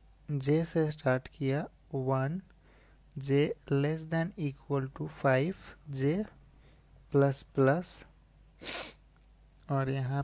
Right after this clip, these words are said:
पे मैंने J का ये हो गया, और यहाँ पे क्या होगा,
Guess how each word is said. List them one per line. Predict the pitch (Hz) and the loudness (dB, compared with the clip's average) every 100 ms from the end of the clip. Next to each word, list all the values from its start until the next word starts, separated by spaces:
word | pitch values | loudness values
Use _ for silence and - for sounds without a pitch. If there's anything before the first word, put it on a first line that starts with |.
| - | -2
पे | 139 | -2
मैंने | 139 139 160 196 | -2 -4 -6 -6
J | 131 139 139 | 0 0 0
का | 147 | -2
ये | 143 143 170 196 - - - - _ - | 0 0 -2 -6 -14 -20 -20 -20 _ -8
हो | 143 139 143 | -6 -6 -6
गया, | 151 196 - - | -6 -6 -8 -4
और | 139 139 - | -4 -4 -8
यहाँ | 143 139 131 151 147 - | -8 -6 -4 -6 -8 -8
पे | 139 - | -8 -4
क्या | 143 | -4
होगा, | 135 143 | -4 -6